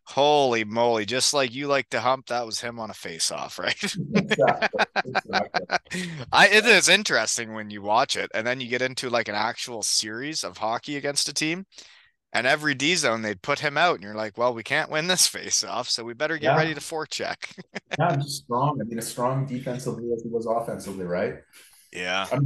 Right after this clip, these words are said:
Speaker 1: Well,
Speaker 2: he really, he really worked together with Sean McNeil. I mean, those two, um, those two were great. They played together for a long, long time. Really, really good buddies. And, uh,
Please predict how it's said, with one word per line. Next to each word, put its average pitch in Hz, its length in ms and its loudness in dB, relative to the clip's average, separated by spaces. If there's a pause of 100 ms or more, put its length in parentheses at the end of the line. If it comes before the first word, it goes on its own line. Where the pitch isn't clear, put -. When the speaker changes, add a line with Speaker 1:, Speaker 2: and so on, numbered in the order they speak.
Speaker 1:
Well, 165 220 8
Speaker 2:
he 180 60 6
really, 156 280 2 (440)
he 175 160 2
really 170 220 4
worked 160 220 4
together 147 260 4
with 139 80 0
Sean 139 220 0
McNeil. 135 340 2
I 113 80 -4
mean, 117 160 -6
those 135 300 -4
two, 135 440 -2 (680)
um, 120 840 4 (280)
those 127 320 -4
two 156 120 0
were 131 160 0
great. 123 320 4
They 117 80 -4
played 123 220 -4
together 120 280 -2
for 120 140 -4
a 113 40 -2
long, 113 300 -2
long 120 240 -2
time. 113 340 -2
Really, 123 200 -6
really 120 400 -4
good - 260 -6
buddies. 113 480 0
And, 107 300 -2
uh, 104 260 4